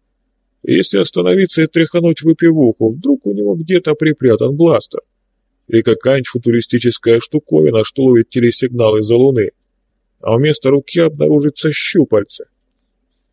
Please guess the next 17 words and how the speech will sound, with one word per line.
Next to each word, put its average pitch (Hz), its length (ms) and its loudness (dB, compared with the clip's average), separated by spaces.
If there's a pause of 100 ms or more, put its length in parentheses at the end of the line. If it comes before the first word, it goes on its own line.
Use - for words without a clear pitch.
(640)
Но 254 140 0
не 269 120 -2
это 175 200 0
грызло 139 440 2
Эдвардса. 117 580 0 (760)
Да, 120 540 0
верно. 147 680 -4 (500)
По - 120 -2
большому 185 480 0
счёту, 180 400 2
жизнь 175 280 0
у 170 40 0
него 170 180 0
была 170 280 4
ничего 165 500 0
себе 135 260 0
вполне. 127 600 2